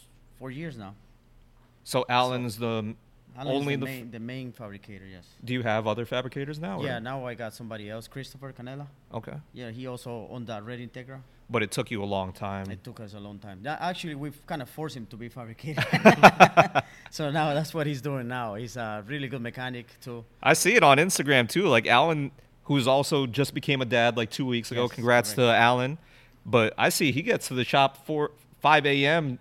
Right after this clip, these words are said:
Speaker 2: and he's, he's on the welder.
Speaker 1: Yeah, he's, uh, he don't stop. Only stop to, to, to eat, and, you know, unless somebody call him or something, or I need him for, for something, he stops. And then, but he, that guy is
Speaker 2: He's a
Speaker 1: constantly
Speaker 2: machine.
Speaker 1: on the,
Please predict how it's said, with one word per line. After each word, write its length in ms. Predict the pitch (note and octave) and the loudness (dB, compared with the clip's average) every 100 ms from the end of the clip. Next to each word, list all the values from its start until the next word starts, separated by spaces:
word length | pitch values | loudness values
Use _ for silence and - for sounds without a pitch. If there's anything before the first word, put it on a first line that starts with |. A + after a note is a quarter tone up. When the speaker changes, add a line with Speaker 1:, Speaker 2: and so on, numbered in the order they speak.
| - | -6
Speaker 2:
and 200 | A2+ A2 | -4 -2
he's, 300 | B2 B2+ A#2 - _ _ _ _ - | 0 0 -2 -10 _ _ _ _ -12
he's 220 | F2+ C3+ | -6 0
on 160 | C#3 C#3+ | 2 2
the 60 | C3 | 4
welder. 340 | C3 F3+ G#2+ - _ B2 | 4 4 0 -6 _ -12
Speaker 1:
Yeah, 220 | C#3 C#3+ | -10 -8
he's, 320 | C#3 C3+ - | -10 -12 -12
uh, 180 | C3 A#2+ | -10 -10
he 80 | C#3+ | -8
don't 140 | E3+ | -8
stop. 360 | D#3+ F3 C3+ - | -8 -6 -8 -10
Only 220 | C3 D#3 | -10 -10
stop 280 | C#3+ D#3+ C#3 | -8 -10 -10
to, 260 | C#3+ B2+ B2 - - | -10 -12 -14 -18 -16
to, 340 | B2+ A2+ G#2+ - | -14 -14 -16 -18
to 100 | - | -14
eat, 240 | C#3+ F#3+ G3+ | -10 -10 -10
and, 440 | B2+ C3 B2 A#2+ A#2 - _ _ _ _ _ _ - | -14 -12 -12 -12 -14 -18 _ _ _ _ _ _ -14
you 120 | C3+ | -10
know, 140 | C3 A#2 | -8 -8
unless 680 | A#2 C3+ C#3 - - - _ _ _ _ _ _ _ _ - | -8 -10 -12 -16 -20 -20 _ _ _ _ _ _ _ _ -16
somebody 320 | D#3 C#3+ B2+ | -10 -8 -8
call 300 | - D3+ D#3+ | -6 -6 -6
him 120 | D3+ | -8
or 40 | |
something, 400 | C3 D#3+ D#3 D#3+ | -10 -10 -10 -10
or 160 | C3+ A#2+ | -8 -8
I 100 | B2+ | -8
need 200 | C3 D#3+ | -6 -8
him 100 | D#3+ | -8
for, 320 | - D3+ C3 A2 | -10 -12 -14 -16
for 100 | - | -20
something, 340 | B2+ D#3 D3+ C#3+ | -16 -14 -12 -12
he 120 | C3+ | -12
stops. 400 | A#2 C#3 C#3+ C#3 | -10 -8 -8 -10
And 120 | A#2+ | -14
then, 160 | A2 G#2+ | -16 -16
but 160 | A2 E2+ | -18 -16
he, 160 | B2 A#2+ | -14 -10
that 180 | A#2 B2 | -10 -10
guy 220 | B2+ G#2+ | -10 -10
is 340 | G#2 - - - _ _ - | -14 -18 -20 -20 _ _ -6
Speaker 2:
He's 160 | B2 | -4
a 40 | G#2+ | -2
Speaker 1:
constantly 340 | D3+ C#3+ C3 A2 | -2 0 2 0
Speaker 2:
machine. 80 | |
Speaker 1:
on 100 | A#2+ A2+ | -6 -10
the, 340 | A2 G#2 G#2+ | -12 -14 -16